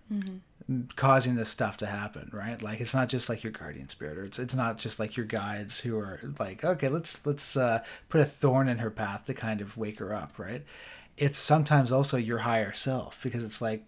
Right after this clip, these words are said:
Speaker 2: "Yo, you know, you're not doing what I, <laughs> I intended for you to be doing in this life," right?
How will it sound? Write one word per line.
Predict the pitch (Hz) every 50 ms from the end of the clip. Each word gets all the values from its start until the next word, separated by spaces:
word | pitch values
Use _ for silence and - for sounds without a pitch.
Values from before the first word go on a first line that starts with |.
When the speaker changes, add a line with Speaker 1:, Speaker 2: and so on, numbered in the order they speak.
| -
Speaker 2:
"Yo, | 139 135 127 113 80 - _ _ _ -
you | 127 113
know, | 95 92 107 110 113
you're | 117 120 117
not | 120 127 127 127 123 - - -
doing | 143 139 139 131 123 110 110 110
what | 107 110 110 - - -
I, | 110 110 117 113 - - - - -
<laughs> | - 156 143 - -
I | 147
intended | 139 135 127 127 - 147 147 147 135 123 -
for | - 135
you | 123 117
to | 110 110
be | 107 110 107
doing | 120 131 135 127 110
in | 101 87
this | - - - -
life," | 107 80 69 64 - - -
right? | - 69 64 64 -